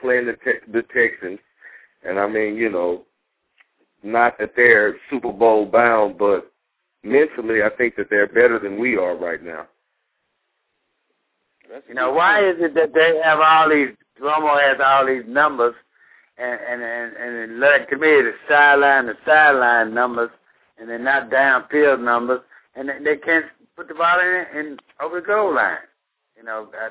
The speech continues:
Speaker 3: that don't mean nothing if you don't score touchdowns. You can throw for five hundred yards and not have any points.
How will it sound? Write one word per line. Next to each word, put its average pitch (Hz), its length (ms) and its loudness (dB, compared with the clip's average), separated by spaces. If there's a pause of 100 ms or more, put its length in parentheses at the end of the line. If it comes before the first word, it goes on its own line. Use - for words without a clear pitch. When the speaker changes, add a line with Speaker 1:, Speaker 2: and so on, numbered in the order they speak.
Speaker 3:
that 175 180 0
don't 190 180 2
mean 165 220 0
nothing 196 320 0
if 131 160 -2
you 139 60 -2
don't 127 240 -2
score 131 240 0
touchdowns. 120 560 0 (460)
You 180 120 -12
can 165 120 -20
throw 151 260 0
for 120 240 2 (260)
five 185 300 -2
hundred 131 320 -4
yards 107 380 2 (520)
and 123 180 -12
not 139 200 0
have 151 200 0
any 185 260 0
points. 107 420 -8